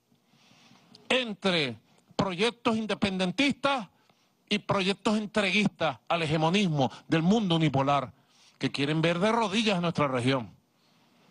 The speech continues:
Ese mundo se acabó. Y estamos construyendo una base económica poderosa, fuerte, paso a paso, con dificultades,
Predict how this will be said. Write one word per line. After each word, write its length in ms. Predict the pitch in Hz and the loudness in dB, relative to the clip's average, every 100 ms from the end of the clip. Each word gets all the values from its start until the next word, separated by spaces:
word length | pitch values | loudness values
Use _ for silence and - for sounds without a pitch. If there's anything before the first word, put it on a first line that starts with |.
| _ _ _ _ - - | _ _ _ _ -20 -10
Ese 240 | 165 170 | -2 0
mundo 280 | 175 220 214 | 0 0 0
se 100 | 180 | -2
acabó. 440 | 156 131 151 170 - - - _ _ _ - - - - - _ - - - - - | -2 0 0 -2 -6 -20 -20 _ _ _ -20 -20 -20 -20 -20 _ -20 -20 -20 -20 -4
Y 80 | 131 | -4
estamos 320 | 127 147 160 | 0 -2 0
construyendo 680 | 190 175 - 147 175 180 151 | 0 0 -2 0 0 0 0
una 160 | 156 | 2
base 300 | 160 175 - | 2 0 -2
económica 720 | 180 156 160 190 185 196 156 - _ _ _ _ | -2 0 2 0 0 -2 -2 -8 _ _ _ _
poderosa, 760 | - 196 175 170 160 - 101 - _ _ _ _ _ - - - | -2 -2 0 2 2 -2 -12 -16 _ _ _ _ _ -20 -20 -16
fuerte, 560 | - 175 170 160 120 | 0 2 2 -2 -4
paso 380 | 117 185 180 202 | -2 -2 -2 -2
a 100 | 170 | 0
paso, 400 | 151 147 - - - _ _ _ _ _ _ _ _ - - - - - - - - - - - | 0 0 -4 -10 -12 _ _ _ _ _ _ _ _ -20 -20 -20 -20 -20 -20 -20 -20 -20 -20 -8
con 220 | 180 190 | -4 -2
dificultades, 840 | 170 156 - 135 - 156 147 110 | -2 -4 -2 -2 0 -2 -2 -6